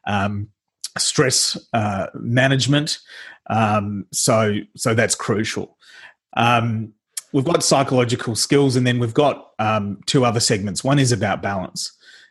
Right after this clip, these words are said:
And so this is about having fun for fun's sake, having interests outside of our, our work or the, the,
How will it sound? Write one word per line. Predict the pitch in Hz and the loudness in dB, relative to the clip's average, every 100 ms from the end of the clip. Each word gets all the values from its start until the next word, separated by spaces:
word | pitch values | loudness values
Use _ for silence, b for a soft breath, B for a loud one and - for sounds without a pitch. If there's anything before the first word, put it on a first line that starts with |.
| B | B
And | 101 | -2
so | - | 2
this | 123 143 | 2 2
is | 127 | 2
about | 120 123 104 - | 2 2 0 -2
having | 107 107 | -4 -4
fun | - 110 101 | -2 -2 -2
for | - | -6
fun's | 101 107 98 - | -6 -6 -4 -2
sake, | 120 190 - - _ _ _ B B B B | 0 0 -4 -20 _ _ _ B B B B
having | - 117 110 101 | -2 0 0 -2
interests | - 120 - 170 - 131 | -2 -4 0 0 2 0
outside | 95 - 104 104 104 | 0 0 0 2 2
of | 87 | 0
our, | 98 92 98 - | -2 0 -2 -2
our | 95 | -2
work | 101 107 127 127 | 2 4 2 0
or | 101 | -2
the, | 92 90 | -2 -4
the, | 92 95 82 - 85 | -6 -6 -6 -8 -14